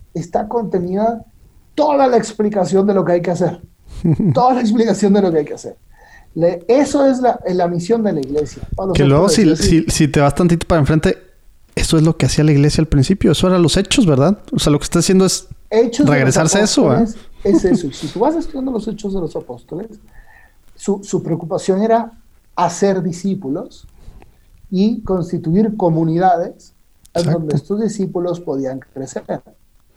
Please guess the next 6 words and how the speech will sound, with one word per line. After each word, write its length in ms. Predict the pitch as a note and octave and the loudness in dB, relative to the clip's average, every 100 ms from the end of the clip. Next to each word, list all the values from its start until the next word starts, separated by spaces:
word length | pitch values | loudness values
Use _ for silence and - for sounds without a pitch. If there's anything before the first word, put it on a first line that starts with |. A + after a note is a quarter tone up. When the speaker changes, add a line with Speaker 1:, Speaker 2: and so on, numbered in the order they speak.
| _ _ - _ _ | _ _ -20 _ _
Speaker 1:
En 160 | - B2+ | -14 -10
Hechos 300 | D3+ E3 C3 | -4 -2 0
dos, 380 | F3+ G#3+ A#3 - | 0 0 -2 -10
habla 280 | E3+ D3+ E3 | -4 0 2
de, 180 | F3 D3 - | 0 -2 -4
de, 540 | D3 C3+ B2+ A2+ A2+ | -4 -4 -4 -8 -12